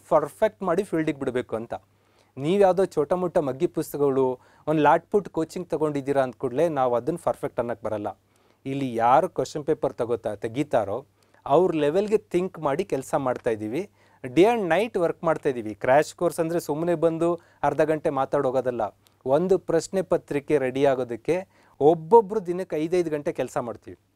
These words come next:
ಅಂದರೆ ಒಂದು ಗಂಟೆಗೆ ನಾಲ್ಕೇ ಕ್ವಶನ್ ಔಟ್‌ಪುಟ್ ಬರ್ತಾ ಇರೋದು ನಮ್ಮದು. ಅಲ್ಲಿಗೆ, ಆ, ನಾಲ್ಕು, ಒಂದು ಪೇಪರ್ ರೆಡಿ ಆಗೋದಕ್ಕೆ ಒಂದು ಇಪ್ಪತ್ತು ಮೂವತ್ತು ಗಂಟೆಗಳ ಪರಿಶ್ರಮ ಇರುತ್ತೆ. ನಿಮಗೆ ಇರಿಟೇಟ್ ಮಾಡಬೇಕು ಅಂತ ನಾವಂತೂ ಟ್ರೈ ಮಾಡ್ತಾ ಇಲ್ಲ.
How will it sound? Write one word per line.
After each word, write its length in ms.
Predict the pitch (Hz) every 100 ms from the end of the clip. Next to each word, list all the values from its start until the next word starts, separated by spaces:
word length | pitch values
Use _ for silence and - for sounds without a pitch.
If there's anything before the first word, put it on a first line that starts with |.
| -
ಅಂದರೆ 200 | 135 190
ಒಂದು 180 | 185 156
ಗಂಟೆಗೆ 320 | 156 180 214
ನಾಲ್ಕೇ 300 | 175 170 208
ಕ್ವಶನ್ 300 | 202 185 190
ಔಟ್‌ಪುಟ್ 320 | 175 - 180
ಬರ್ತಾ 200 | 175 160
ಇರೋದು 160 | 160 156
ನಮ್ಮದು. 340 | 143 123 101 - _ _ _ _ -
ಅಲ್ಲಿಗೆ, 520 | 147 180 190 175 208 - _ _ 143
ಆ, 120 | 135
ನಾಲ್ಕು, 460 | 135 156 202 196
ಒಂದು 340 | 180 151 160 170
ಪೇಪರ್ 420 | - 190 - 208
ರೆಡಿ 160 | 190 175
ಆಗೋದಕ್ಕೆ 320 | 165 196 190
ಒಂದು 120 | 156
ಇಪ್ಪತ್ತು 480 | 139 - 214 - 190
ಮೂವತ್ತು 380 | 170 185 180 170
ಗಂಟೆಗಳ 320 | 160 170 170
ಪರಿಶ್ರಮ 540 | - 139 151 - 147
ಇರುತ್ತೆ. 340 | 123 104 - 95 _ -
ನಿಮಗೆ 340 | 123 165 220 196
ಇರಿಟೇಟ್ 460 | 139 147 185 175
ಮಾಡಬೇಕು 300 | 165 147 139
ಅಂತ 120 | 139
ನಾವಂತೂ 340 | 135 117 123 117
ಟ್ರೈ 260 | - 113
ಮಾಡ್ತಾ 300 | 127 127 -
ಇಲ್ಲ. 160 | 120 127